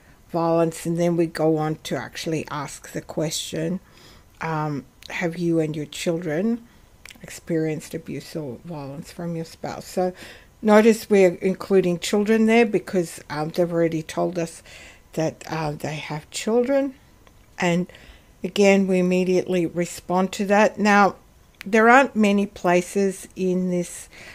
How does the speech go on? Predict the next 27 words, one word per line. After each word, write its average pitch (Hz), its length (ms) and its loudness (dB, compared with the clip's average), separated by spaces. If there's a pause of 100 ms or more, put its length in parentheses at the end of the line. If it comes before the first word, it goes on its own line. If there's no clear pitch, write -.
(140)
application 185 720 -2
where 190 200 4
we 175 240 0
give 180 280 0
the 180 120 -4
same 165 440 0
information 165 760 -4 (120)
over 175 500 -4 (460)
again, 180 580 4 (120)
but, 175 360 4 (100)
um, 160 460 0 (340)
with 185 200 2
the 175 80 4
hotlines, 156 800 -4
we 165 100 0
just 160 340 -6
decided 165 720 -4 (540)
that 160 240 2
it 165 140 -2
was, 156 300 -6 (100)
it 180 160 0
was 160 460 0 (160)
good 170 220 -2 (160)
to 160 300 0 (100)
give 175 220 -4
them 175 180 -2
again. 240 560 0